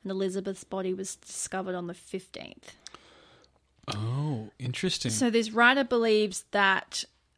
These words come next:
Speaker 1: Bailey could have potentially, his stressor could have potentially been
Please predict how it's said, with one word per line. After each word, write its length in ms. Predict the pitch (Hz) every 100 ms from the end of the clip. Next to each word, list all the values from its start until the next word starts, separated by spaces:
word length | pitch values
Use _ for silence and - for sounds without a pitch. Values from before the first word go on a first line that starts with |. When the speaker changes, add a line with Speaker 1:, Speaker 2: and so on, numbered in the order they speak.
| - 190 -
Speaker 1:
Bailey 580 | 220 214 214 208 208 190
could 300 | - 226 208
have 380 | 185 214 196 -
potentially, 760 | 226 - 220 202 - 202 196
his 160 | 190 214
stressor 800 | - - - 214 202 - - -
could 140 | - 214
have 180 | 196 -
potentially 580 | 208 - 196 - 202
been 500 | 190 - 190 190 185